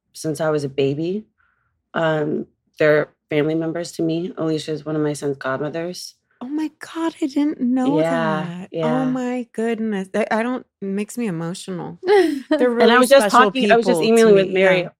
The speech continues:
Speaker 1: Mary Holnick yesterday.
Speaker 2: What?
Speaker 1: Mm-hmm.
Speaker 2: Mary Holnick is, like, the, the main teacher at U S M. She's, like,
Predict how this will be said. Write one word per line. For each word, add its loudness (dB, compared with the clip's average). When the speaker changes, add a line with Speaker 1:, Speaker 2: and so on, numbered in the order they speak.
Speaker 1:
Mary 4
Holnick -2
yesterday. -8
Speaker 2:
What? -2
Speaker 1:
Mm-hmm. -4
Speaker 2:
Mary 0
Holnick -2
is, -4
like, -2
the, -8
the -6
main -2
teacher -6
at -8
U -2
S -6
M. -4
She's, -10
like, -6